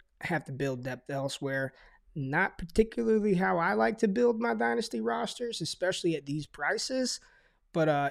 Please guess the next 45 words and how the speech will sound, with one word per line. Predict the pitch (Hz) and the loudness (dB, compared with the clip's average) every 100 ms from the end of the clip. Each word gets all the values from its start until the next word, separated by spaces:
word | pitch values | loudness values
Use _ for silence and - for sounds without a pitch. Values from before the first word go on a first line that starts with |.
| - | 0
it | 170 | 0
could | 180 156 160 | 0 0 2
work | 156 - | 0 -2
depending | 143 - 151 151 139 | 0 4 4 2 -2
on | 139 135 131 - | -2 -2 -4 -8
how | - 156 139 139 | -6 -4 -4 -4
in | 139 147 | -4 -6
tune | 131 170 151 | -2 0 0
your | 135 127 | -2 -6
league | 127 127 131 | -6 -6 -6
is. | 127 123 | -8 -8
But | - 135 | -6 -2
I | 151 | -2
don't | 156 - | -2 -2
think | 180 165 | -2 0
that | 156 139 | -2 -4
works | 151 160 - - | -4 -4 -2 0
here. | 208 277 269 - - _ _ | 2 2 0 -2 -10 _ _
Don't | 175 185 | 4 6
think | 190 180 | 6 6
that | 175 | 4
works | 156 170 165 - | 4 4 2 0
now. | 156 156 151 143 | 0 2 0 -2
Don't | 151 151 | -2 -2
think | 170 147 | -2 -2
it | |
works | 139 139 160 | -2 -4 -4
under | 139 | -6
these | 135 127 | -6 -6
settings. | 156 139 135 | -4 -4 -6
So | - 139 | -8 -8
we | 147 | -8
will | 143 | -10
try | 143 - 180 | -10 -8 -6
something | 139 165 143 151 139 | -6 -6 -6 -12 -6
different | 151 151 139 135 - _ - _ - | -4 -4 -4 -6 -6 _ -20 _ -8
on | 143 | -6
the | |
next | 135 135 123 | -4 -4 -4
show. | - 135 | -4 -4
I | |
appreciate | 131 190 170 175 156 | 0 4 4 4 0
y'all | 165 | -2
tuning | 143 175 156 156 | -2 -2 0 0
in. | 151 147 | 0 -2